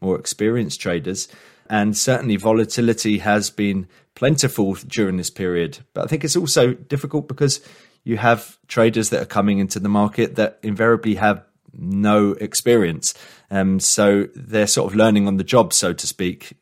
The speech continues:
much like I was at the time. So people will mis-, make mistakes, you know, but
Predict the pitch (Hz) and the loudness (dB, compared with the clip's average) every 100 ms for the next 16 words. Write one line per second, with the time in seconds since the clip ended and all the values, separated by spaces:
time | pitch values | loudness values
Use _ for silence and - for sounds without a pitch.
0 | _ 82 87 - 123 113 110 110 104 104 | _ -2 -2 2 2 4 4 2 2 0
1 | 104 - 117 104 92 85 101 95 - - | -4 -4 0 2 2 -2 -2 -2 -4 -20
2 | - _ _ - 131 139 139 131 123 - | -20 _ _ -2 0 4 4 4 0 -2
3 | 127 127 - 120 127 127 127 - - 110 | 0 0 0 0 2 2 0 -4 -4 -2
4 | 101 110 104 - - - 110 107 - | 0 0 -2 -10 -20 -6 0 0 0